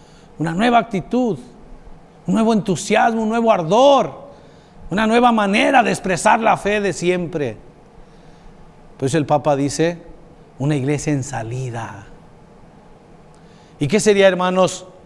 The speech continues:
eh, lo contrario a una iglesia en salida?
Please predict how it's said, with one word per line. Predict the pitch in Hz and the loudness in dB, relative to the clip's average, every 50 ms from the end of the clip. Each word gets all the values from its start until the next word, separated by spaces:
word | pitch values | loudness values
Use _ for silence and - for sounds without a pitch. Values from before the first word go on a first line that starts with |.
| - - - - - - - - - - - - | -20 -20 -20 -20 -20 -20 -20 -20 -20 -20 -12 -6
eh, | 139 139 139 135 135 131 131 127 127 135 135 - - | -4 -2 0 0 0 -2 -2 -4 -6 -10 -12 -14 -8
lo | 135 139 139 127 | -6 -6 -6 -4
contrario | - 143 147 135 123 - - 151 151 156 151 147 139 135 131 123 123 | -6 -6 -6 -6 -8 -6 -4 -2 0 0 0 -2 -2 -2 -2 -2 -2
a | 127 | -2
una | 135 139 139 | -2 -2 -2
iglesia | 135 127 135 135 - - 131 | -2 -2 -2 -4 -4 -4 -8
en | 123 | -8
salida? | 120 - 120 113 110 113 113 113 104 104 101 101 | -8 -8 -8 -8 -8 -8 -10 -10 -12 -12 -14 -16